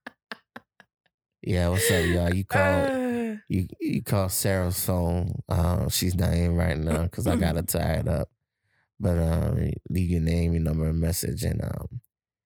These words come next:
Speaker 1: she might get back to you. <laughs>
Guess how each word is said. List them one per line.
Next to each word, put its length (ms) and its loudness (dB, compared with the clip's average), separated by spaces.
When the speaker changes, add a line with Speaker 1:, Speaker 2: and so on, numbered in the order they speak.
Speaker 1:
she 240 0
might 300 2
get 160 -6
back 240 -4
to 160 -4
you. 140 -8
<laughs> 360 0